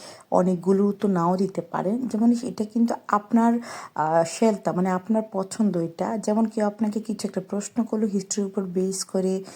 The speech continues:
অথবা আপনার, আহ, প্রথম বা দ্বিতীয় কমিশন, দ্বিতীয় স্টেপ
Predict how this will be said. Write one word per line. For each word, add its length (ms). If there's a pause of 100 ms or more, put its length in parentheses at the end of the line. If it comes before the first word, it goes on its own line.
(240)
অথবা 340
আপনার, 420
আহ, 240
প্রথম 460
বা 280 (180)
দ্বিতীয় 400
কমিশন, 800
দ্বিতীয় 380 (420)
স্টেপ 280